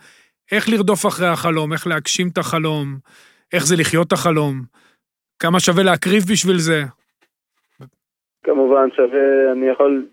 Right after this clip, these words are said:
Speaker 2: באמת להגיד שזה, הכדורגל כאילו סיפק לי חוויות,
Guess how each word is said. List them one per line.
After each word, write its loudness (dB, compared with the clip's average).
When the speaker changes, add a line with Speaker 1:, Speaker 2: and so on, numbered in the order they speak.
Speaker 2:
באמת 2
להגיד 0
שזה, 0
הכדורגל 2
כאילו -4
סיפק 0
לי -2
חוויות, 2